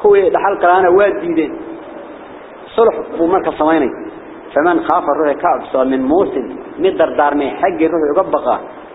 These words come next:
جنة ميرا عن الحق حق إنه كل هذا أو إثما روح يقبقه إنه دم باري فأصلح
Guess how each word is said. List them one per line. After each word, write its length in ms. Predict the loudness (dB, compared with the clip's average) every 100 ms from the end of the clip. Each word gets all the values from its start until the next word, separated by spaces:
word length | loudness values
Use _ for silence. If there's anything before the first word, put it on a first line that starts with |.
| -2
جنة 320 | 2 2 2 0 0 -2 0
ميرا 500 | 2 4 4 2 -2 -4
عن 100 | -4
الحق 320 | -2 -4 -4
حق 320 | -4 -4 -2
إنه 300 | -2 -4 0
كل 180 | 2 4
هذا 340 | 2 -2 -6 -12 -16 -2
أو 120 | 0
إثما 420 | 2 0 -2 -2 -2
روح 220 | -2 -2
يقبقه 380 | 0 0 0 0
إنه 220 | 2 2 2
دم 140 | 2
باري 340 | 2 2 2
فأصلح 320 | -2 0 0